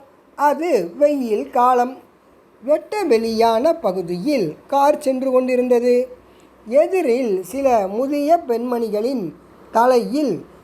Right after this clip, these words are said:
விறகு கட்டைகளை சுமந்து கொண்டு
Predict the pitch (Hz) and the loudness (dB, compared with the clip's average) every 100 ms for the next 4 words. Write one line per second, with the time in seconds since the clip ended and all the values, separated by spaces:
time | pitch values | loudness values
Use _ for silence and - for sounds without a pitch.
0 | - 185 254 302 320 392 403 233 220 233 | -20 -4 2 4 2 0 -4 -4 -2 -4
1 | 220 226 277 - 214 214 214 214 208 214 | -2 -2 -4 -6 -6 -4 -4 -2 -2 -2
2 | 208 214 214 | 2 4 2